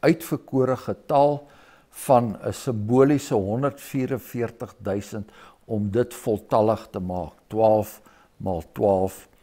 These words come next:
So die Here, die Here se Ou en Nuwe Testament sluit eintlik by mekaar aan om vir ons hierdie nuwe bedeling te beskryf. En dit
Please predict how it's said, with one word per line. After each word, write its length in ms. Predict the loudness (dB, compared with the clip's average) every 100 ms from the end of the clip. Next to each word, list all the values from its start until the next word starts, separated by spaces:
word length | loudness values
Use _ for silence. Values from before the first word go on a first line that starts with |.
| -20 -20 -20 _ _ -16
So 320 | 4 8 8 6 -6 -20 _ _ _
die 160 | 0 2 6
Here, 460 | 8 10 8 6 -2 -20 _ _ _
die 160 | -2 6
Here 760 | 8 10 10 8 4 -4 -8 -8 -6
se 400 | 2 6 6 2 2
Ou 360 | 6 8 8 4
en 140 | 2
Nuwe 260 | 4 6 4
Testament 760 | 2 -6 -4 -2 0 -2 -4 -12 -20 _ _
sluit 500 | -8 2 2 2 0
eintlik 360 | -2 -2 -4 -2
by 100 | -2
mekaar 540 | -2 -6 -4 -2 -2 -4
aan 200 | -4 -6 -16 _ _ _ 4
om 300 | 4 4 0
vir 340 | -4 -4 -2 -2
ons 160 | -2 0
hierdie 420 | 0 0 2 -2 -2 -10 _ -4
nuwe 380 | 4 6 8 6
bedeling 680 | 4 0 4 6 8 6 2
te 120 | -4
beskryf. 640 | -4 -6 -6 -6 -6 -10 -20 _ -20 -20 0
En 220 | 2 4
dit 340 | 4 2 -6